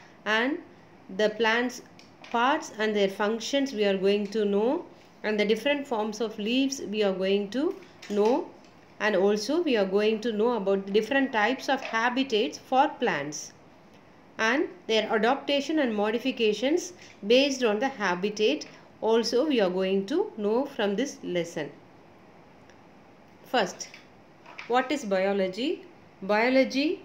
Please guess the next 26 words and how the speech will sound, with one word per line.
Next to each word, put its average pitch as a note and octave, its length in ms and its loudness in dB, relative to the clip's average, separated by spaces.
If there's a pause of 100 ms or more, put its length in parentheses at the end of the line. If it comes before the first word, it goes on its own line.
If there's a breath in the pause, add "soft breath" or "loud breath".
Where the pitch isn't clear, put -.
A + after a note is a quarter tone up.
(120)
is G#3 180 -6
a G3+ 120 0
natural C#4+ 680 0
science A3+ 600 -4 (400 loud breath)
concerning C#4 760 0
about F#3+ 600 -2 (1300 loud breath)
the G#3+ 100 0
study C4+ 360 2
of C#4+ 200 0
life A#3 500 2
and A3 160 0
living A3+ 300 0
organism, G3 720 -2 (360 loud breath)
including C#4 560 2
their A3 180 0
structure C#4 640 -2 (100)
and B3 220 -2
function. F3 500 -8 (840)
I G3+ 120 0
repeat, G3+ 560 -4 (240)
what G#3 220 0
is A3 100 -2
biology? G3 760 0 (320 loud breath)
Biology B3 800 2
is G#3 160 -4
a F#3 240 0